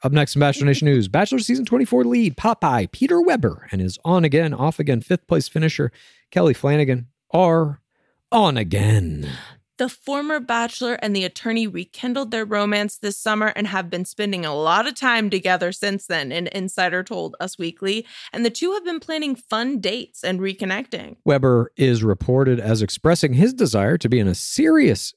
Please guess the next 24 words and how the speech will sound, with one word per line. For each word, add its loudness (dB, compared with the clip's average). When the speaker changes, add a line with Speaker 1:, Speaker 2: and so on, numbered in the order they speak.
Speaker 1:
committed 4
relationship 2
now, 2
and 4
his 4
feelings 2
for -4
Kelly 2
never 4
went 2
away. 2
We 0
couldn't 0
be 4
happier 2
for -6
Popeye 2
and -2
Kelly, 2
and 2
we 4
wish 4
them 2
well 2